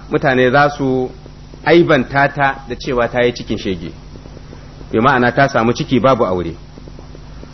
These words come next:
Ibn Kasir, in ka duba tafsirin wannan aya, a mujallar na biyar, shafi na ɗari talatin, yake cewa, "Fihi dalilun ala jawazi tamannil mauti indal fitna." An sake samun wani dalili da yake gwada cewa daidai ne mutum ya yi fatan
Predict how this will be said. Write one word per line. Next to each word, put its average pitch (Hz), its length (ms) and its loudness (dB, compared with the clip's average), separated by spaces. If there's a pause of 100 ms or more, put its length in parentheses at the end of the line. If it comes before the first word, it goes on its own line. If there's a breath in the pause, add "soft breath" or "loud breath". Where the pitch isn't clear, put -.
(260)
Ibn 240 300 6
Kasir, 175 440 2
in 185 60 4
ka 220 120 2
duba 202 220 2
tafsirin 170 440 4
wannan 160 280 6
aya, 123 380 2
a 110 40 -8
mujallar 160 380 4
na 160 120 4
biyar, 139 200 4
shafi 151 260 0
na 147 80 4
ɗari 131 220 4
talatin, 117 400 2
yake 143 200 2
cewa, 117 320 4
"Fihi 185 300 4
dalilun 151 580 6 (420 loud breath)
ala 175 320 4
jawazi 180 420 4
tamannil 170 480 4
mauti 170 280 2
indal 139 260 2
fitna." 107 420 -4 (400 loud breath)
An 196 160 4
sake 208 280 2
samun 190 400 4
wani 185 180 4
dalili 170 460 6
da 143 160 2
yake 170 240 4
gwada 151 220 4
cewa 143 360 4
daidai 185 360 6
ne 185 100 6
mutum 143 280 4
ya 143 60 6
yi 147 60 4
fatan 160 460 2